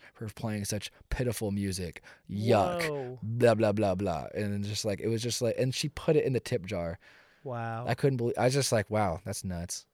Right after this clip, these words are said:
Speaker 1: Like,
Speaker 2: Go to Kid Rock's.
Speaker 1: Yeah. Like,
Speaker 2: Well,
Speaker 1: yeah.
Speaker 2: they play rock there, too.
Speaker 1: Yeah, I don't know. Just go, s-, if, if you don't
Speaker 2: Go
Speaker 1: like
Speaker 2: to
Speaker 1: the band,
Speaker 2: Tootsie's.
Speaker 1: go someplace
Speaker 2: Tootsie, they
Speaker 1: else.
Speaker 2: p-, they play pretty much country
Speaker 1: Yeah,
Speaker 2: there.
Speaker 1: but that, that was kinda wild. I'm trying to think what else,
Speaker 2: Didn't
Speaker 1: but
Speaker 2: you get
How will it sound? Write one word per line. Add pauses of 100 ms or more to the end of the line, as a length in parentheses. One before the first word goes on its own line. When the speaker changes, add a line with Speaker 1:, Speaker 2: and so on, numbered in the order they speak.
(160)
Speaker 1:
Like,
Speaker 2:
Go
to
Kid
Rock's.
Speaker 1:
Yeah.
Like,
Speaker 2:
Well,
Speaker 1:
yeah.
Speaker 2:
they
play
rock
there,
too.
Speaker 1:
Yeah,
I
don't
know.
Just
go,
s-,
if,
if
you
don't
Speaker 2:
Go
Speaker 1:
like
Speaker 2:
to
Speaker 1:
the
band,
Speaker 2:
Tootsie's.
Speaker 1:
go
someplace
Speaker 2:
Tootsie,
they
Speaker 1:
else.
Speaker 2:
p-,
they
play
pretty
much
country
Speaker 1:
Yeah,
Speaker 2:
there.
Speaker 1:
but
that,
that
was
kinda
wild.
I'm
trying
to
think
what
else,
Speaker 2:
Didn't
Speaker 1:
but
Speaker 2:
you
get